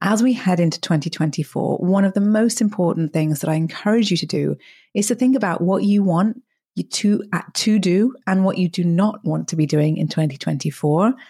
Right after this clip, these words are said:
and you stick to those boundaries like nothing else. So there you have it. I know that contrary to perhaps some popular belief out there, busy doesn't mean better. In fact, and, and burnout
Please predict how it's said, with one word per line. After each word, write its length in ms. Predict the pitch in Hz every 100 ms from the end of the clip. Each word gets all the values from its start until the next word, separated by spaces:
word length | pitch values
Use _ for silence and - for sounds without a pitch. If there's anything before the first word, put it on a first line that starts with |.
| _ -
and 80 | 180
you 80 | 220
stick 280 | - - -
to 80 |
those 180 | 196 170
boundaries 460 | 165 151 143 147 147
like 200 | 160 - _ -
nothing 460 | 170 180 180 - -
else. 340 | - - - _ _ _ _ _
So 340 | - 220 226 214
there 360 | 190 196 196 220
you 300 | 214 185 190
have 340 | - - 151
it. 280 | 147 165 - - - - - 208
I 140 | 208
know 580 | 208 214 226 233 240 247
that 500 | 190 180 175 - -
contrary 560 | - 254 254 277 254 247
to 380 | - 240 220 214
perhaps 440 | 202 - 370 359
some 200 | 285 269
popular 380 | - - 233 220
belief 380 | 214 185 208 202
out 160 | 190
there, 240 | 175 175 175
busy 440 | 170 190 226 220
doesn't 420 | 185 165 185 -
mean 440 | 165 170 165 160 165 - _ -
better. 480 | 156 - 208 262 269
In 120 | 190
fact, 460 | 180 180 170 - - - - _ 185
and, 180 | 185 -
and 160 | 185
burnout 540 | 208 220 220 202 -